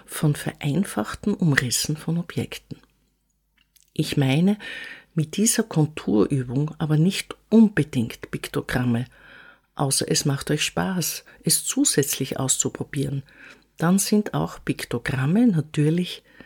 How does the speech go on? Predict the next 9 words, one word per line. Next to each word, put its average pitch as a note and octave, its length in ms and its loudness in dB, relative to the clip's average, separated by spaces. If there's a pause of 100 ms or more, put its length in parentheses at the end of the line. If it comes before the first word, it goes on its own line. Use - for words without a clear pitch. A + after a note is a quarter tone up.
(200)
eine C#3+ 260 0
lustige C#3+ 540 -4
Beschäftigung - 760 -6
mit B2+ 180 -10
diesem E3 260 -4
Thema. - 380 -8 (1700)
Ihr D3+ 140 0
seht B2+ 300 0
schon, A#2 220 -2